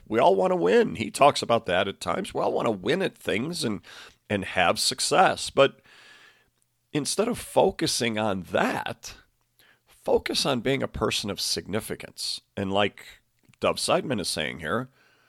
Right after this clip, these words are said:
so when you pursue significance, then the success can find you.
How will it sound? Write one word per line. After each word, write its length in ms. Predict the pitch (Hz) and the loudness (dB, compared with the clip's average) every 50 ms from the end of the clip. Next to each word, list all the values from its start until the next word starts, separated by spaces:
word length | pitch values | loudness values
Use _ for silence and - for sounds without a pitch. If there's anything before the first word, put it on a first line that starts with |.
| _ _ | _ _
so 160 | - - 127 | -6 -4 -2
when 160 | 107 113 113 113 | -2 -2 -2 -2
you 100 | 113 107 | -4 -4
pursue 440 | - - 104 - - - - 113 | -4 -6 -6 -6 -6 -6 -4 -4
significance, 640 | 104 - - - - 95 127 - - - 139 - - - _ | -4 -4 -4 -4 -6 -8 -8 -8 -10 -10 -12 -12 -14 -16 _
then 220 | - 139 156 208 247 | -8 -8 -6 -6 -6
the 80 | - | -6
success 840 | - - - 220 - - - - - 104 101 107 - - - - - - _ - | -6 -6 -6 -6 -6 -6 -4 -2 0 -2 -2 -2 -2 -6 -8 -8 -12 -14 _ -12
can 160 | - 95 95 | -10 -10 -10
find 380 | - - 90 80 80 76 67 - | -8 -6 -6 -6 -6 -8 -10 -14
you. 100 | - | -20